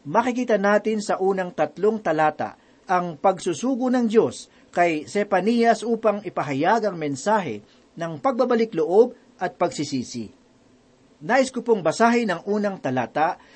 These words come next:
dito sa ikalawang kabanata bilang ating pagpapasimula. Ganito po ang sinasabi, "Sama-sama kayong pumarito at magtipon,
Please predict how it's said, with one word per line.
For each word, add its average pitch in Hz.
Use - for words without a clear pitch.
dito 185
sa 180
ikalawang 214
kabanata 185
bilang 175
ating 156
pagpapasimula. 180
Ganito 220
po 247
ang 214
sinasabi, 151
"Sama-sama 202
kayong 226
pumarito 220
at 170
magtipon, 143